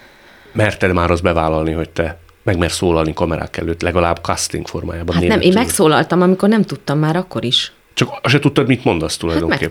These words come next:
Speaker 2: megtanultam így a sorokat, tudod, megtanultam a sorokat, és akkor azt el-, elmondtam. Tehát az volt az első film, amit még akkor forgattam, amikor még itthon voltam.
Speaker 1: Mhm.
Speaker 2: És akkor annak a filmnek az alapján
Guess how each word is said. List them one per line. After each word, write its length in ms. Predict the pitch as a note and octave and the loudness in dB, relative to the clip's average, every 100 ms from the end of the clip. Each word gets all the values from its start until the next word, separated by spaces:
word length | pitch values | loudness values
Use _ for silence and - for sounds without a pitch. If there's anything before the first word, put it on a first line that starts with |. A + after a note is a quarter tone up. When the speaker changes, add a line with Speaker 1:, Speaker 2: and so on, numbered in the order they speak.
| - | -2
Speaker 2:
megtanultam 440 | C#3+ D3+ D3+ C#3 | -2 -2 -4 -4
így 120 | C#3+ D#3+ | -4 -4
a 40 | |
sorokat, 480 | - D#3 A#2+ - - | -4 -6 -6 -10 -12
tudod, 280 | - - B2+ | -10 -10 -6
megtanultam 440 | C3+ - - - | -8 -8 -10 -10
a 40 | - | -10
sorokat, 480 | - A#3 - G3 F#3+ | -8 -8 -6 -8 -6
és 140 | - | -8
akkor 280 | F3 E3+ - | -6 -8 -6
azt 200 | D#3+ - - | -8 -10 -6
el-, 260 | D3+ C3+ | -4 -4
elmondtam. 720 | - C3 C3 A#2 - B2 C3+ C3+ _ - | -4 -6 -6 -8 -10 -10 -10 -12 _ -16
Tehát 300 | - D#3+ - | -8 -6 -2
az 100 | D#3 | -2
volt 160 | D3+ D3+ | -2 -2
az 100 | D#3 | -2
első 280 | C#3+ - | -2 -2
film, 240 | B2 D3+ D#3+ | -4 -2 0
amit 180 | E3 D#3 | 0 0
még 140 | D3 | -2
akkor 260 | D#3 - - | -2 -4 -4
forgattam, 440 | E3 D3+ D#3+ D#3 | -4 -4 -6 -4
amikor 280 | D#3 - F#3+ | -6 -6 -4
még 160 | D3+ | -4
itthon 340 | C#3 - B2+ B2 | -6 -6 -6 -4
voltam. 460 | G#2 - - D3+ - _ | -6 -8 -10 -10 -12 _
Speaker 1:
Mhm. 200 | B2+ F#2 A2+ - - - - - _ _ _ | -2 -2 -4 -8 -20 -20 -20 -20 _ _ _
Speaker 2:
És 120 | - | -6
akkor 180 | E3+ D#3 | 0 2
annak 240 | F3 D3+ D#3+ | 4 2 0
a 40 | |
filmnek 360 | F3+ E3+ D#3 D3 | 0 0 0 -2
az 120 | D3 | 0
alapján 600 | D#3+ - - D#3 E3 | 0 0 0 0 0